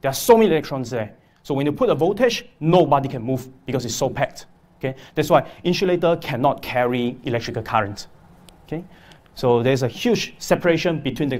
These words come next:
valence band and the conduction band. It's called the band gap. For semiconductor,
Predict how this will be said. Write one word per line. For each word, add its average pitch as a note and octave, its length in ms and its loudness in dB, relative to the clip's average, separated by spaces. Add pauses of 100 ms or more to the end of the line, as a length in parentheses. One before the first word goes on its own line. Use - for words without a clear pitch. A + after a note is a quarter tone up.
valence E3 340 2
band F3+ 200 -2
and C#3 60 -4
the B2 40 -6
conduction A#2 400 -4
band. C3 160 -2
It's A2+ 140 -8
called A#2 240 2
the G#2+ 60 0
band A2 340 0
gap. G#2+ 180 -2 (1300)
For G#3+ 120 0
semiconductor, F3+ 920 2